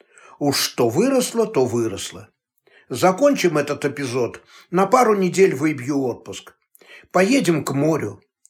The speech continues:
Как мы давно там не были». Он закрыл глаза и представил расстилающийся до горизонта безбрежный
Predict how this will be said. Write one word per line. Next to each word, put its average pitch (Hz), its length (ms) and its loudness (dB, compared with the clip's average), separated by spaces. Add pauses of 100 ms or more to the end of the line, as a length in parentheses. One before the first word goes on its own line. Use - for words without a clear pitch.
(360)
Как 285 380 2
мы 175 140 2
давно 147 460 0
там 123 280 -6
не 113 200 -8
были». 85 360 -16 (1700)
Он 254 200 4
закрыл 165 520 2
глаза 143 720 -2 (260)
и 185 80 -4
представил 196 920 2
расстилающийся 180 1300 0
до 165 140 0
горизонта 185 680 2
безбрежный 175 920 0